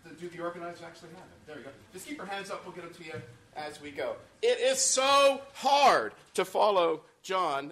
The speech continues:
and stand between you and sandwiches at the same time. My wife said, "Just be quick." Which I, I sadly won't be, but there you have it. All right. Uh, this, the, the map that you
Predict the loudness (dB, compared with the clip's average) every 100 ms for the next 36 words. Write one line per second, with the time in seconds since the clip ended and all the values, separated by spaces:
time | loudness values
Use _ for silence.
0 | -8 -4 -2 -4 -6 -2 0 0 -4 -4
1 | -2 0 0 0 0 0 -2 -4 -10 -10
2 | -6 -4 -4 -4 -2 -2 -4 -8 -20 -20
3 | -8 0 2 4 4 4 4 4 2 2
4 | 2 0 -4 -2 0 -4 -12 -4 -2 -2
5 | -6 -20 _ _ -20 -20 -20 -20 -20 -18
6 | -18 -20 -20 -20 -20 -20 -20 -20 -20 _
7 | _ _ _ _ _ _ _ -8 -8 -8
8 | -8 -8 -8 -6 -4 -4 -6 -6 -8 -8
9 | -8 -6 -6 -8 _ -6 -4 -4 -4 -4
10 | -2 0 0 -4 0 6 6 6 0 4
11 | 2 4 4 6 6 2 2 2